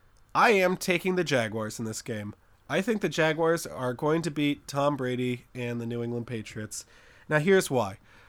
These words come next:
Look at the Jaguars' defense and tell me what their weak spot is.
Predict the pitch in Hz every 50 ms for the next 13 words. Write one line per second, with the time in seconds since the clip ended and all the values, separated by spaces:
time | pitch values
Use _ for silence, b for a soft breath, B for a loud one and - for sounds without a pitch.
0 | b b b - - - _ _ _ _ - - 143 185 240 240 - - - -
1 | - - - _ _ - - 170 160 160 - - 151 123 - 165 165 165 156 175
2 | 165 170 160 - 160 143 135 - 147 131 123 127 - - - _ _ - - 147
3 | 135 127 - - 208 208 208 208 214 214 208 190 143 139 165 175 175 - - 180
4 | 170 160 147 143 147 139 - - - - 117 107 98 - - - - - - -